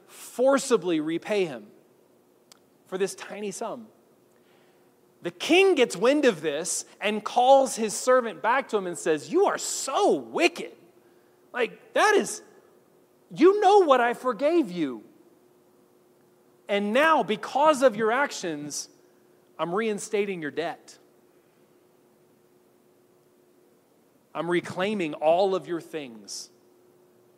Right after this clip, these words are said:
My grace is no longer operative in your life because you proved that you didn't understand it. You didn't get it." Now, this is the part where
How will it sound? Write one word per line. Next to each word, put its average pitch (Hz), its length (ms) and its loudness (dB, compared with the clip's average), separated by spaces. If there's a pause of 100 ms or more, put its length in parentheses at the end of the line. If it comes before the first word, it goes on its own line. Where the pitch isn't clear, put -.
(120)
My 160 220 0
grace 185 720 -6 (380)
is 147 140 -12
no 196 200 -2
longer 196 280 -2
operative 170 720 -6 (500)
in 160 140 -8
your 156 200 -4
life 127 340 -6 (1400)
because 160 340 -6
you 226 100 -2
proved 214 760 -6 (1400)
that 185 200 -6
you 214 80 -4
didn't 196 260 -6
understand 180 560 -6
it. 113 140 -12 (1160)
You 196 140 -6
didn't 214 200 -2
get 208 200 2
it." 156 160 -4 (2500)
Now, 151 100 -6
this 180 140 -2
is 170 80 -12
the 156 80 -12
part 139 320 -2
where 123 480 -6